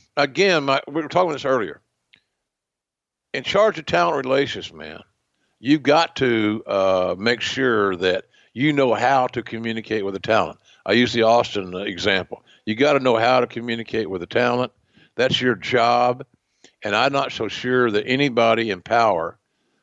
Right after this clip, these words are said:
including Laurinaitis, who would have been his, who had been Punk's conduit to Vince,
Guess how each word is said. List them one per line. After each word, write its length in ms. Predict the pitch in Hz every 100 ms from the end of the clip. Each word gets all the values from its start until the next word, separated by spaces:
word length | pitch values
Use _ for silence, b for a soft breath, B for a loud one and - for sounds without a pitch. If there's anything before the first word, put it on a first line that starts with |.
| -
including 440 | 110 - 139 139
Laurinaitis, 840 | 113 113 107 101 92 90 107 - - _ _ _
who 100 | -
would 100 | 110
have 40 | 104
been 180 | 113 98
his, 280 | 113 101 - _
who 80 | 104
had 100 | 98
been 140 | 104
Punk's 280 | 98 120 -
conduit 580 | - 120 120 104 107 -
to 120 | 95
Vince, 480 | 95 127 104 -